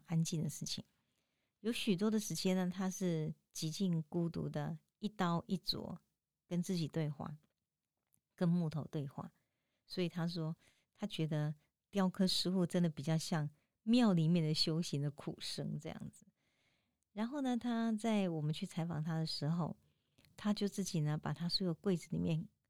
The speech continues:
分类分得非常好，花的类别、人物的类别、神明的类别、图腾的类别，一页一页的那种描图纸呢，摊在地上给我们看。我，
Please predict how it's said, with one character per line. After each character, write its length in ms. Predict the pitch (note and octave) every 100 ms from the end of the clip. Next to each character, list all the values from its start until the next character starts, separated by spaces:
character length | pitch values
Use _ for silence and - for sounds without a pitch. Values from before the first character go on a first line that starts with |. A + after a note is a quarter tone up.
| _
分 280 | - A#3 A#3
类 140 | A#3
分 400 | G3+ G#3+ G#3 G3+
得 120 | G3+ F3
非 400 | - G3+ F#3 F#3
常 240 | G3 E3
好， 240 | F3+ - - _ _ _
花 260 | _ G3+ G3+
的 80 |
类 240 | F3+ G3+ E3+
别、 340 | D#3 - - - - _ _
人 320 | F#3 F3 F3+
物 80 | F#3+
的 140 | F3+
类 180 | F#3 F#3
别、 300 | D#3+ - F3+ - - -
神 320 | - - F3
明 180 | G3 F#3+
的 120 | F3
类 420 | E3+ E3+ F#3+ F3
别、 420 | D#3 F3 - E3+ -
图 180 | E3+ F3+
腾 220 | G#3 D#3+
的 100 | E3
类 220 | F#3 F#3
别， 240 | D#3 - - _
一 260 | A3+ A3+ A3
页 160 | A#3+
一 300 | G3 F#3+ F3+
页 160 | G3 F3
的 200 | D#3+ - - _ _ _
那 80 | -
种 160 | G#3 E3+
描 300 | E3+ D#3+ E3
图 200 | - F#3
纸 200 | - D#3
呢， 240 | - F3 -
摊 200 | G3 F#3+
在 120 | F#3+
地 160 | F3+ F3
上 200 | - D#3
给 140 | C#3+
我 60 | -
们 160 | -
看。 260 | - F3+ D#3+ - _ _ _ _ _ _
我， 140 | A3+